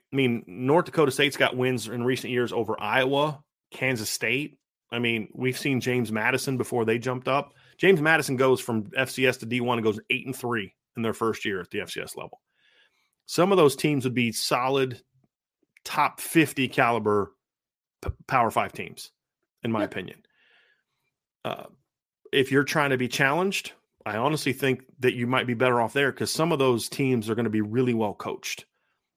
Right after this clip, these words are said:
Speaker 1: The talent
Speaker 2: Yeah.
Speaker 1: may not be elite, but they're really well coached and they have enough elite talent where, you know, App State going and beating Michigan several years ago. So that was during a period of time where App State was winning championships consistently at the F C S level, right? Didn't they ha-, have two back then,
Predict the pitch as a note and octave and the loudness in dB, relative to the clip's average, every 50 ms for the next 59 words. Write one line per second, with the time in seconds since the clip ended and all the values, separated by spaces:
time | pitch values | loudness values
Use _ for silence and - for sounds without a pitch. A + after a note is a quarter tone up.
0 | _ - A#2 - - - F3 F#3 G#3 G#3 E3+ C3+ C#3 C3+ C3 B2+ A#2+ A#2 - - | _ -6 -4 -4 -2 0 2 2 4 4 2 2 2 2 2 2 2 0 0 -2
1 | A2+ A#2+ A#2 E2 F#2+ G2 G2 G2 G#2+ A2+ _ - A#2+ - - A#2 A2 G#2 G#2 A#2+ | -2 -4 -4 -4 -4 -6 -6 -8 -8 -8 _ -10 -6 -2 -2 -2 0 0 2 2
2 | - D3+ C#3+ C3 B2+ B2 B2 - - B2 A2+ - - A#2+ A#2 G#2+ G#2+ G#2 G#2 A2+ | 2 4 4 4 4 4 4 2 0 -2 -2 0 0 -2 -2 -2 -2 -2 -2 0
3 | C3 C#3+ D3+ D3 - - A#2+ B2 B2 - - B2+ A#2 A#2+ G2 - A2 A2 G#2+ G#2+ | 2 2 0 0 -4 -4 -4 -4 -4 -2 -2 -2 -2 -2 -2 -2 -2 0 0 -2
4 | G2 - _ _ _ _ - - D3+ G2+ A#2+ C#3 C#3+ - - E3 F3+ F3+ B2+ B2 | -2 -6 _ _ _ _ -8 -4 -2 0 0 0 0 0 0 -2 -2 0 0 0
5 | B2+ B2+ B2 B2 A#2 C#3+ D3 - C#3 E3+ E3+ - - B2 G2 F#2 - - A#2 G2+ | 0 0 0 -2 -2 -2 -2 0 0 -2 -2 -2 -4 -6 -8 -8 -6 -6 -6 -6
6 | G2 G2+ G2 F#2 - - - - - - - - - - _ _ _ _ _ _ | -6 -6 -8 -8 -10 -14 -18 -18 -16 -14 -14 -14 -16 -20 _ _ _ _ _ _
7 | _ _ _ - - G3+ G#3 F3+ G3 F#3 D#3 C3+ - - E3 D3+ C3+ - D#3+ D3+ | _ _ _ -2 0 0 4 4 6 6 4 4 4 4 2 2 2 2 0 2
8 | C3+ - C#3+ C#3+ - - E3+ D3+ A#2 C3+ B2+ A2+ B2 C3+ C3 A#2+ - - C#3+ D3 | 2 2 0 0 0 0 0 2 2 2 2 2 0 0 0 0 -2 -2 -4 -2
9 | C#3+ C#3+ B2 - B2+ G#2+ - - - C3 A2+ - - F#3+ F#3+ - - E2 D2+ F#2 | -2 -4 -4 -4 -4 -6 -6 -4 -4 -4 -4 0 2 0 0 0 -2 -6 -6 -8
10 | F#2+ F#2+ - - - F2+ F2 - - - - - - - - - - - _ _ | -8 -8 -8 -8 -8 -8 -8 -10 -12 -12 -10 -10 -12 -12 -14 -14 -18 -20 _ _
11 | _ _ _ _ _ _ _ _ _ _ _ _ _ _ - A#2 B2+ B2+ D#3 D#3 | _ _ _ _ _ _ _ _ _ _ _ _ _ _ 0 0 2 2 2 2
12 | E3+ D#3+ D#3+ D#3+ - - C3+ C3 - - - D#3 D#3+ D3 D3+ D3 - - D#3+ D#3+ | 2 2 2 0 0 0 -2 -2 0 0 2 2 4 2 2 0 0 0 0 0
13 | E3 E3+ D#3+ | 0 -2 -4